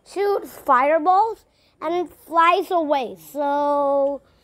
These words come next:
so yeah, it's kinda like a flying mob. Kinda looks like a balloon as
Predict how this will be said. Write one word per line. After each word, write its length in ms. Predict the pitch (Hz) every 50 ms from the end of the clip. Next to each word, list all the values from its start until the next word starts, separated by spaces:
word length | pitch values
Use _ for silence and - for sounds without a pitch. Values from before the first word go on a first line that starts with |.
| - 294 _
so 800 | - - 277 262 262 262 262 262 254 254 247 247 247 233 240 226
yeah, 400 | 240 247 233 220 202 190 196 196
it's 180 | 190 208 - -
kinda 300 | - 247 247 277 311 339
like 200 | 359 339 320 320
a 60 | 302
flying 760 | - - - 285 285 285 285 294 302 302 302 302 302 285 277 277
mob. 480 | 262 262 262 269 277 277 240 226 226 _ _ _ _ _ _ _ _
Kinda 240 | - 302 330 349 349
looks 160 | 349 349 -
like 160 | 294 320 294 277
a 80 | 269
balloon 480 | 240 254 254 269 285 302 330 330 339 466
as 240 | - 254 247 -